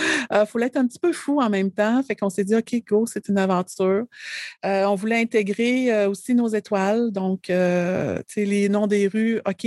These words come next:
on fait des constellations, go, c'est beau, c'est parti. Euh, tu sais, fait que, donc, tu sais, c'est,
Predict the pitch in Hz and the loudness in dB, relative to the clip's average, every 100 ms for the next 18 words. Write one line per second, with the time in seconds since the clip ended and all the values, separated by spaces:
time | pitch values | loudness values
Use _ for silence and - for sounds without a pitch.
0 | 226 196 214 208 202 185 190 180 - 196 | 0 2 0 -2 -2 0 0 0 0 2
1 | 202 214 - 196 208 196 196 180 - - | 2 2 0 2 2 0 -2 -2 -2 0
2 | 208 220 - - - - - 175 175 170 | 2 2 -4 -12 -12 -14 -4 0 2 2
3 | 165 160 - - - 196 - - - - | 0 -2 -6 -8 0 2 2 -6 -8 -18
4 | _ _ - 190 185 185 - - - 247 | _ _ -2 2 2 0 -10 -6 -2 -2
5 | 208 196 185 | 0 0 0